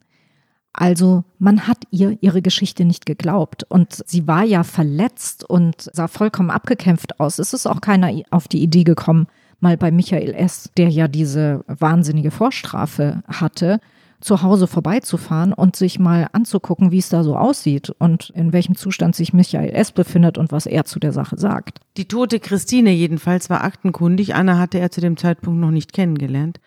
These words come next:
Speaker 2: Aber ich wollte bei der Gelegenheit mal sagen, dass es in fast jedem rechtsmedizinischen Institut eine niederschwellige Opferambulanz gibt,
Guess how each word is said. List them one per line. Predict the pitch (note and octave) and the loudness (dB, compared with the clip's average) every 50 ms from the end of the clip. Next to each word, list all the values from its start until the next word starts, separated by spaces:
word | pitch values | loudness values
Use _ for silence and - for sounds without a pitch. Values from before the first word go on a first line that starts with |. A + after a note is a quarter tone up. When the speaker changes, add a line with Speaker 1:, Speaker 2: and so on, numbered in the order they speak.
| _ _ _ | _ _ _
Speaker 2:
Aber | - F3 F#3+ | -2 0 0
ich | F#3 E3+ | 0 2
wollte | G3+ G#3 G#3 - | 0 0 2 2
bei | G#3 F3+ | 0 2
der | F#3 F3+ E3+ | 2 2 0
Gelegenheit | E3+ E3 E3 F#3+ F#3+ F#3 F3+ F3 F3 E3+ - | 0 0 0 0 0 0 -2 -2 -4 -4 -2
mal | F3 E3 D#3 D#3 D3 | -2 -2 0 -2 -2
sagen, | - F3+ F3+ F3+ E3+ D#3 D#3 F3 E3 _ _ _ _ _ _ _ _ | -2 -2 0 0 0 -2 -2 -4 -6 _ _ _ _ _ _ _ _
dass | - E3+ D#3+ - | -2 -2 -2 0
es | - E3 E3 - - | -2 -4 -4 -4 -8
in | - - - E3 D#3+ - | -10 -6 -4 -4 -4 -4
fast | - F#3+ F#3+ G3 F#3+ - - _ - - | -2 -2 -2 0 -2 -4 -10 _ -10 -4
jedem | D#3 F3 F#3 F#3 D#3 - D#3 D3+ D3 | 0 2 2 2 2 2 0 0 0
rechtsmedizinischen | C#3+ D#3 E3 - - - - E3 D#3 C#3 C#3+ - - - D#3+ D#3+ D#3 C#3+ - - - | 0 0 -2 -2 -4 -4 -2 -2 -2 -2 -2 -6 -4 0 0 2 0 0 -2 -4 -4
Institut | - D3+ C#3+ - - - C#3+ - - F3 D3 B2+ - - - - _ _ _ _ _ _ _ _ _ - | -2 -2 -4 -4 -4 -6 -6 -4 -2 -2 -2 -4 -4 -8 -12 -12 _ _ _ _ _ _ _ _ _ -4
eine | D3 E3+ E3 D#3+ D3+ D#3 | -2 0 0 0 0 0
niederschwellige | F3+ G#3 G3 G3 F3 - - - E3 D#3 E3 D3+ D#3 - | 0 0 0 -2 -4 -2 -2 -2 -2 0 0 -2 -2 -2
Opferambulanz | - - - - - D#3 - - C3+ C3+ C3+ C#3 C#3 C3 A#2+ B2+ C#3 - - - | -2 -4 -4 -4 -6 -6 -4 -4 -4 -2 -2 -2 -2 -2 -2 -2 -2 -4 -6 -6
gibt, | - E3 G3 - _ - - - | -4 -4 -4 -4 _ -18 -20 -20